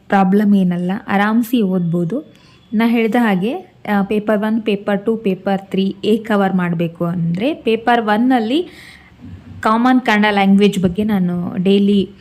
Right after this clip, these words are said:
ವಿಡಿಯೋಸ್ನ ಮಾಡ್ತಾ ಹೋಗ್ತೀನಿ. ಅಲ್ಲಿ ನಿಮಗೆ ಟ್ವೆಂಟಿ ಫೈವ್ ಮಾರ್ಕ್ಸ್ ಕವರ್ ಆಗುತ್ತೆ. ಇನ್ನು ಬೇಸಿಕ್ ಇಂಗ್ಲೀಷ್ ಕೂಡ, ಆ, ಕೆಲವೊಂದು ಕ್ಲಾಸಸ್ನ, ಇಂಪಾರ್ಟೆಂಟ್ ಕ್ಲಾಸಸ್ನ ಮಾಡ್ತೀನಿ, ಅಲ್ಲಿ ಕೂಡ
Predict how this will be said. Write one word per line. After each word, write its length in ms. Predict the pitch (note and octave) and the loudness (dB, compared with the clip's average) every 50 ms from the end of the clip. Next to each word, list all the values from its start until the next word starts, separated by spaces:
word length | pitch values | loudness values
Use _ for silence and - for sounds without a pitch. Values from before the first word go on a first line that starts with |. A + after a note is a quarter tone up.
| - - - - - G#3 | -20 -18 -18 -6 -2 2
ವಿಡಿಯೋಸ್ನ 340 | G3+ G3 G#3 G#3 G#3 A3 A3 | 2 2 2 0 0 0 2
ಮಾಡ್ತಾ 440 | G3+ F#3+ F3+ F#3 F#3+ F#3+ - - A#3 | 2 2 2 0 -2 -2 0 0 2
ಹೋಗ್ತೀನಿ. 480 | G#3 G3 G3 G3 - - A3+ A3 C4+ - - | 2 0 -2 -4 -8 -4 -2 -2 -2 0 0
ಅಲ್ಲಿ 220 | G3+ G#3 A3+ A#3+ | 0 2 2 2
ನಿಮಗೆ 460 | A3+ A3 A3 G#3 G3+ G3 G3 A3+ C4+ | 2 2 4 4 4 2 2 0 -2
ಟ್ವೆಂಟಿ 300 | C#4 - G#3 G3 F#3+ A3 | -2 0 0 0 2 0
ಫೈವ್ 260 | G#3 - A3 G3 F#3 F#3 | 0 0 0 0 0 0
ಮಾರ್ಕ್ಸ್ 440 | F3 F#3 G3 - - B3+ B3+ B3+ | -2 -6 -8 -6 -4 -2 -2 -2
ಕವರ್ 260 | - - F#3 F#3+ G3 G3 | -2 0 0 2 2 0
ಆಗುತ್ತೆ. 420 | F#3 F3 D#3+ E3 D#3+ - - C#4+ F#4 - - - - - - - - - - | 0 -2 -4 -8 -8 -4 -4 -4 -4 -4 -8 -16 -20 -20 -20 -20 -8 0 2
ಇನ್ನು 180 | B3 C4 C#4+ | 4 6 6
ಬೇಸಿಕ್ 520 | B3+ G3+ G3 A3+ A#3+ C4 - D4+ C#4 - C4 | 4 6 6 6 6 6 4 2 2 2 2
ಇಂಗ್ಲೀಷ್ 440 | A#3 A#3 A3+ A#3+ A#3+ B3 - - - | 2 2 4 4 2 0 0 -4 -6
ಕೂಡ, 220 | - A3+ G#3 G#3+ B3 C#4+ D4 C4+ - - - - | -4 -2 0 0 0 0 -2 -2 -4 -8 -6 -2
ಆ, 140 | G3+ F#3+ G3+ G3+ - G3 | 0 0 0 0 -4 -6
ಕೆಲವೊಂದು 380 | G3 A3+ G#3+ G#3+ G#3+ G#3+ G#3+ G#3+ | -2 0 0 2 2 2 0 0
ಕ್ಲಾಸಸ್ನ, 520 | G#3 G#3+ G3 G3+ G3+ G3+ G#3+ G3 - A#3 A#3 C4 D4 D#4 - - | 0 0 0 0 0 -2 -4 -4 -2 -2 -2 -2 -2 -4 -4 0
ಇಂಪಾರ್ಟೆಂಟ್ 600 | G#3+ A3 G#3+ G#3+ B3 A3+ A3+ A#3 A#3 A3 G#3 - | 2 2 2 2 2 2 0 0 -2 -4 -4 -4
ಕ್ಲಾಸಸ್ನ 400 | G#3 F#3+ G3 G3 G3+ - - G#3+ | -4 -4 -4 -4 -4 -4 -2 -2
ಮಾಡ್ತೀನಿ, 680 | B3+ C4+ G#3+ F#3+ F#3+ F#3 - - F#3+ F#3 A#3+ F#4+ G#4+ - - - - - - - - - | 0 0 0 0 0 -2 -2 -2 0 0 0 0 -2 -8 -14 -20 -20 -20 -20 -8 -2 0
ಅಲ್ಲಿ 200 | C4 B3+ B3+ B3 | 0 2 0 2
ಕೂಡ 180 | B3+ C4 C4+ | 2 2 2